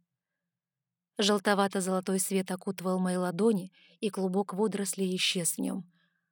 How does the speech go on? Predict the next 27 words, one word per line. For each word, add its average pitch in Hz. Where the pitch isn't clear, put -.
А 254
мне 247
где-то 196
внутри 202
стало 202
холодно 185
и 262
очень 202
горько. 160
С 202
губ 233
само 180
собой 175
сорвалось: 165
«Не 226
забудь 220
свои 233
слова, 226
Мава, 196
а 220
твое 214
проклятие 220
я 214
забрала». 196
«Спасибо, 185
моя 160
королева». 170